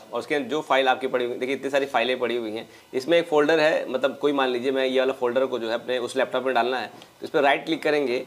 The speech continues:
और right click करने के बाद सिंपल तरह इसको जो है हम यहाँ पे copy कर लेते हैं।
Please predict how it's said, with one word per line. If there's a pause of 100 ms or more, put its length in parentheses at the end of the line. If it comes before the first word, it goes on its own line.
(460)
और
right
click
करने
के
बाद (260)
सिंपल
तरह
इसको
जो
है
हम
यहाँ
पे (680)
copy
कर
लेते
हैं।